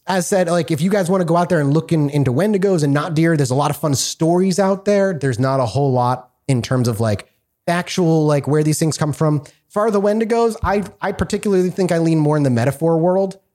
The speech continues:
but I do like the idea of, like, the not deer and the skinwalkers and the Wendigos all being kind of this one creature that people just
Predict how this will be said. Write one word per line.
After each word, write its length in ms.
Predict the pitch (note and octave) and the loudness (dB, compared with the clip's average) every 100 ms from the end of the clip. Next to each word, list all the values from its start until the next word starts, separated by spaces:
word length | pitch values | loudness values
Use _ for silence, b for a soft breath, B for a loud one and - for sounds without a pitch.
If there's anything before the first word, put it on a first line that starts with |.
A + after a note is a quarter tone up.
| _ | _
but 100 | C#3+ | -2
I 100 | D3 | 0
do 340 | C#3 E3+ G#3 G3+ | 0 0 2 2
like 260 | F3 D#3 | 0 0
the 120 | D3 C3+ | 0 0
idea 420 | B2+ B2+ B2 A2+ | 2 2 2 2
of, 100 | G#2+ | 0
like, 340 | A2 G2+ - _ _ _ - | 0 -2 -8 _ _ _ -2
the 60 | |
not 320 | A#2 B2+ B2+ | 0 -2 -4
deer 200 | B2+ B2+ | 0 2
and 80 | A#2 | 2
the 40 | G2+ | -2
skinwalkers 720 | - D3+ C#3 B2+ B2 C3 G#2 | -2 -2 0 2 0 -2 -2
and 80 | G#2+ | 0
the 60 | |
Wendigos 560 | G#2+ B2 A#2+ A2 A2 G#2+ | 2 2 0 2 0 2
all 160 | A#2+ B2+ | 0 0
being 200 | C#3 A#2+ | 0 0
kind 220 | - C3 | 0 0
of 120 | A#2+ G2 | 0 -2
this 180 | - | -2
one 800 | A2 A2 A#2+ B2+ B2+ B2 B2 B2 B2 - | 0 0 2 2 2 2 2 0 -2 -4
creature 560 | F3 G3+ G3 F3+ D3 C#3 | -2 0 0 0 0 0
that 280 | C3 A#2 | 0 -2
people 360 | D3+ D3 C#3 C3+ | -2 0 0 -2
just 380 | B2+ D3 - | 0 -2 -2